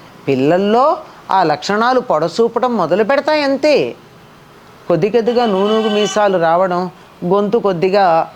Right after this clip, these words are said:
ఆ, మార్పు రావడం, ఇట్లాంటివి వస్తాయి. వచ్చినంత మాత్రాన యవ్వనంలో ప్రవేశించినట్టు కాదు, అవి సెట్ అయిన తర్వాత మాత్రమే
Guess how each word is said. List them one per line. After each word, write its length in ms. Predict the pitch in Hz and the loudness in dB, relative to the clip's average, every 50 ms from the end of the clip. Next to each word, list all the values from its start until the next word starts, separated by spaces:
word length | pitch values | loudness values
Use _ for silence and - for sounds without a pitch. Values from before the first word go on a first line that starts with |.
| - - - - - - - - | -18 -20 -20 -20 -16 -8 -4 -2
ఆ, 260 | 185 185 175 170 165 | 0 2 2 2 0
మార్పు 500 | 160 156 151 151 165 190 202 196 - 214 | 0 0 0 0 0 0 -2 -2 -2 0
రావడం, 560 | 202 196 190 185 180 180 175 180 180 180 175 - - - - - - | 0 2 2 2 2 0 0 0 -2 -4 -6 -10 -16 -20 -10 -6 -4
ఇట్లాంటివి 520 | 214 202 - 226 226 208 196 160 202 180 | -4 -2 0 0 0 0 0 0 0 0
వస్తాయి. 440 | 151 147 143 - - - 226 214 185 | 0 0 -2 -4 -4 -2 0 0 0
వచ్చినంత 600 | 156 156 190 190 - - 247 254 247 226 - - | 0 0 -2 -2 -2 -2 0 0 0 -2 -2 -2
మాత్రాన 560 | 196 180 180 196 196 - - 226 240 247 247 | -2 0 -2 -2 -2 -2 -2 -2 0 0 0
యవ్వనంలో 600 | 233 190 170 165 151 160 196 202 208 214 214 220 214 | 0 2 0 0 0 0 -2 -2 -2 0 0 -2 -2
ప్రవేశించినట్టు 880 | 208 185 175 170 170 190 190 185 - 196 185 - 180 175 170 - - | 0 -2 -2 0 0 0 -2 -2 -4 -4 -4 -2 -2 -2 -2 -2 -2
కాదు, 240 | 147 180 180 185 180 | -2 0 0 2 2
అవి 180 | 202 185 185 165 | 0 0 0 -2
సెట్ 460 | - - - 262 269 269 269 - 269 | -4 -4 -2 -2 -2 -2 -2 -2 -2
అయిన 280 | 247 226 214 202 196 180 | 0 0 0 0 0 0
తర్వాత 380 | 190 175 170 165 165 160 160 | 0 0 0 0 0 0 -2
మాత్రమే 560 | 151 151 147 139 - 175 185 208 254 320 381 | -2 -4 -4 -2 -2 -2 0 0 0 -2 -2